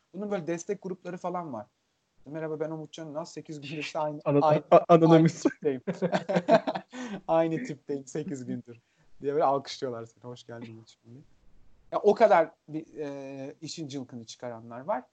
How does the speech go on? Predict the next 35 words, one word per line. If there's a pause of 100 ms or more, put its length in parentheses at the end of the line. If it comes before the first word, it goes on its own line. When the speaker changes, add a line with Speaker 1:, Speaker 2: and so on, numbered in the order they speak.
(280)
Speaker 1:
Tabii
her
dünyada (160)
olacağı
gibi
bu
dünyada
da
bir, (120)
e,
rezistans
bir
grup
var.
Yani (960)
doğal
halleriyle
kalanlar.
Speaker 2:
Hı
hı,
hı
hı. (180)
Speaker 1:
Ondan
sonra
hiç
böyle
buna
tamamen
karşı,
anladın
mı?
Hiçbir
yerini
yaptırmamış
işte.